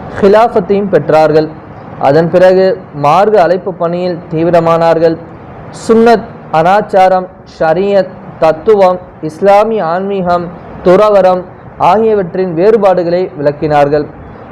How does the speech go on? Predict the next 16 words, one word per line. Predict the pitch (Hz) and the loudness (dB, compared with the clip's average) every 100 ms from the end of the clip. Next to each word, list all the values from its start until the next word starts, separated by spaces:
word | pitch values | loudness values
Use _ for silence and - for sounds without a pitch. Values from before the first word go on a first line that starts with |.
| - 151 | -4 0
தீனுக்காக | 233 240 202 196 190 196 185 - | 4 2 2 2 2 0 -2 -6
சிறையில் | - 170 196 185 | -4 -2 0 2
அடைக்கப்பட்டார்கள். | 165 165 175 170 151 170 175 185 175 - - - 151 | 0 -2 -2 -2 2 2 2 0 -2 -8 -18 -6 0
அதன் | 175 180 | 0 2
மூலம் | 220 220 190 156 | 2 2 0 -2
அரசர் | 196 214 214 - - - 208 | -2 0 -2 -2 -8 -4 -2
அக்பர் | 185 208 233 - - | 0 0 0 -2 -2
தோற்றுவித்த | 202 226 233 214 185 196 160 | 0 0 -2 -4 -2 -2 -2
தீனே | 196 226 233 220 180 | -2 2 2 2 2
இலாஹி | 196 214 208 196 | 2 2 0 -2
என்ற | 180 180 | -4 -4
குழப்பமான, | 165 175 202 190 190 214 208 185 - - - 208 | -4 -4 -2 0 0 0 0 -4 -10 -20 -8 -4
குருட்டுத்தனமான | 220 247 214 220 208 196 190 156 | -2 -2 0 0 2 0 0 -2
அமைப்பை | 190 196 202 196 180 - - - 143 | -6 -6 -4 -4 -6 -12 -10 -2 2
அல்லாஹ் | 175 196 190 143 | 4 2 0 -6
அளித்தான். | 156 156 165 156 | -6 -4 -4 -4